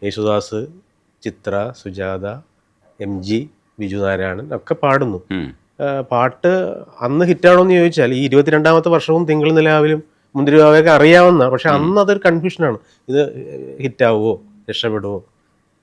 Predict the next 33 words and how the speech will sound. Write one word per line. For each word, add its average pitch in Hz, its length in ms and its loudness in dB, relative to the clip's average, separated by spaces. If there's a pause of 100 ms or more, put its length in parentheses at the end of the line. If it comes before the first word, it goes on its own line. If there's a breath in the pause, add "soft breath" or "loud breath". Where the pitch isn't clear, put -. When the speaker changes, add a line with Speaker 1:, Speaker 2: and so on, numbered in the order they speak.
(140)
Speaker 1:
അപ്പം 143 200 -4
ഞാ-, 147 400 -6
ഞാനിങ്ങനെ 160 500 0 (300)
എറണാകുളം 131 560 0
എന്ന് 143 120 -2
പറയുന്ന 139 460 -4
സ്വപ്ന 135 360 -4
നഗരി, 113 380 -2 (760)
ആ, - 20 -12
ഒരു 110 440 -4 (300)
റോഡിൻ്റെ 120 340 -2
ഇരുവശവും 123 580 -2
വലിയ 117 320 -6
ഓഡിയോ 113 300 -2
കമ്പനികൾ, 101 400 -8 (200)
Speaker 2:
ഉം. 71 160 -10 (400)
Speaker 1:
ആ, 98 200 -8
മാഗ്ന 101 380 -4
സൗണ്ട്, 98 420 -8 (440)
ബി 107 80 -8
എം 104 200 -4
ജി 101 100 -8
തരംഗിണി, 95 580 -8
ജോണി 101 220 -6
സാഗരിക, 95 500 -10
ഈസ്റ്റ് 101 340 -12
കോസ്റ്റ്, 101 320 -18 (180)
ക്രിയേറ്റീവ്, 98 500 -8 (760)
ആ, - 20 -10 (300)
അങ്ങനെ 135 200 -2
വലിയ 160 320 0
കമ്പനികളാണ്. 143 640 -2
ഇവരുടെ 107 280 -6